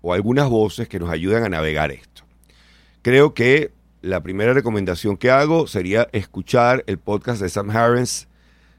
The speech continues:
eh, el tres treinta y ocho. Los que me conocen saben que yo sabía que iba a decir Sam Harris, yo sabía,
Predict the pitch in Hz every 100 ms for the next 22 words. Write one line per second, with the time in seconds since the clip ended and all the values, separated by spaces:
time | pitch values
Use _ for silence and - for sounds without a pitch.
0 | _ _ _ - 92 90 87 85 80 90
1 | 82 - 101 107 117 101 120 131 - 95
2 | 78 85 87 85 85 90 107 104 110 113
3 | 113 101 123 160 180 139 185 185 - 123
4 | 147 135 139 113 98 117 - 151 143 156
5 | 139 107